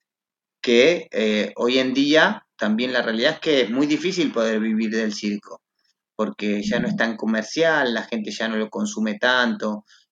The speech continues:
eh, entonces se ha hecho como una rueda que es, el dueño te... o sea, el dueño te, te, no te paga porque no fue gente,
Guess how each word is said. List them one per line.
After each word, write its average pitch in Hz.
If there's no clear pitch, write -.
eh, 101
entonces 113
se 123
ha -
hecho 131
como 117
una 123
rueda 127
que 107
es, -
el 110
dueño 180
te... 117
o 110
sea, 104
el 101
dueño 156
te, -
te, 110
no 120
te 135
paga 165
porque 117
no 123
fue 123
gente, 98